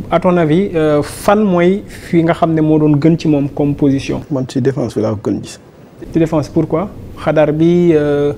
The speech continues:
Speaker 2: Gis naa ne bu nee ci défense bi ci lay gën nekk à l'aise. Waaw. Sama boy la, damay waxtaan ak moom lu bëri, mais xam naa ni ci défense bi la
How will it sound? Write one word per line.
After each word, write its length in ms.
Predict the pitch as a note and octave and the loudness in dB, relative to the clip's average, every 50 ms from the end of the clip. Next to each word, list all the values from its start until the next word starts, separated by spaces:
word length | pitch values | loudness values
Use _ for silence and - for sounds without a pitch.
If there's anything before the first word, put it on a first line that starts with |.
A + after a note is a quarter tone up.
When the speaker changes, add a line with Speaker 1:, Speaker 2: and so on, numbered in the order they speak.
| - - - - - - - - - - - - - | -8 -14 -20 -20 -20 -20 -20 -20 -20 -20 -10 -4 0
Speaker 2:
Gis 140 | B2 B2 B2 | 0 2 2
naa 160 | D3 C3 B2+ | 2 0 0
ne 60 | B2+ | 0
bu 100 | C3 B2+ | 0 0
nee 160 | B2+ C3 C3 B2 | 2 2 2 2
ci 100 | - B2+ | 0 0
défense 300 | B2 B2 C3 B2 A#2+ A2+ | 0 0 0 0 0 0
bi 80 | A#2+ A2+ | -2 -4
ci 120 | - C#3+ | -2 0
lay 120 | B2 A#2+ A2 | 2 2 2
gën 100 | B2 A#2 | 2 0
nekk 200 | A2+ A#2+ A#2 - | -2 -2 -4 -4
à 100 | A2+ A2 | -4 -2
l'aise. 340 | G2+ A2+ A#2 G#2 F2+ - - - - - - - - - - - - - - - - - - - - - - - - - - - - - D#3+ C#3 C3+ C3+ - - - - | 0 0 0 0 -2 -8 -14 -18 -20 -20 -20 -20 -20 -20 -20 -20 -20 -20 -20 -20 -20 -20 -20 -20 -20 -20 -20 -20 -20 -20 -20 -20 -20 -20 -20 -18 -20 -20 -20 -14 -10 -6
Waaw. 220 | C#3 A2+ G2 - - - - - - - - - - - - - - - - - - - - - - - - - D3 | -6 -4 -6 -6 -10 -14 -20 -20 -20 -20 -20 -20 -20 -20 -20 -20 -20 -20 -20 -20 -20 -20 -20 -20 -20 -20 -16 -16 -12
Sama 240 | - - A#2+ A#2 A2+ | -8 -4 -4 -2 0
boy 220 | G#2 G2+ G2 G2+ A2 | 0 0 0 0 0
la, 120 | A#2+ C3+ | 0 -2
damay 280 | A#2+ A2 A2 A2+ A2 A2+ A2 | -2 -2 -2 -2 -4 -4 -6
waxtaan 240 | G#2+ - A#2 A2 A2 | -6 -4 -4 -4 -2
ak 60 | A2+ A2 | -2 -2
moom 220 | A2+ G#2+ A2 A2 | -2 -2 -2 -2
lu 60 | A#2 A#2 | -2 0
bëri, 180 | B2+ D3 F#3 F#3 | 0 0 0 0
mais 160 | D#3 A#2 G#2+ - | -2 -4 -6 -6
xam 160 | - A2 A#2 A#2 | -4 -2 -2 0
naa 120 | A#2 A2 | 0 0
ni 140 | G#2+ A#2 F3+ A#3 - - - - - | 0 0 -2 -2 -4 -8 -20 -20 -10
ci 140 | - - A2+ | -6 -4 -2
défense 380 | G2+ B2+ C3+ C3+ B2+ B2 - | -2 -2 0 -2 -2 -2 0
bi 60 | C3 A#2+ | 0 0
la 320 | A#2 A#2 A#2 A#2 A#2 A#2 | 2 2 0 -2 -4 -6